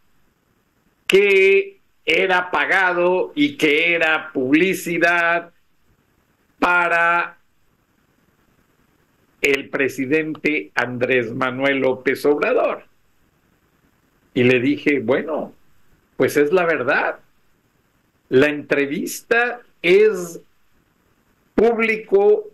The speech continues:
y notorio que está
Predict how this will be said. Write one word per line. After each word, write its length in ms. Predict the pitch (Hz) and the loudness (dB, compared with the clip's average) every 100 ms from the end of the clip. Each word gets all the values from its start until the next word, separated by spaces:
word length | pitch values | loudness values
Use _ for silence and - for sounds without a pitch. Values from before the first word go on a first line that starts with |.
| - | -6
y 160 | 170 | -2
notorio 960 | 160 160 151 - 240 214 156 160 208 220 _ _ _ _ _ _ _ _ _ _ _ _ _ 180 | 0 0 -2 0 2 2 0 0 0 -2 _ _ _ _ _ _ _ _ _ _ _ _ _ 2
que 880 | 180 175 180 175 175 170 170 135 - _ _ _ _ _ 180 | 4 4 4 4 4 2 0 -2 -10 _ _ _ _ _ -4
está 840 | 170 - 202 208 208 202 196 | -4 -4 -4 0 2 2 -2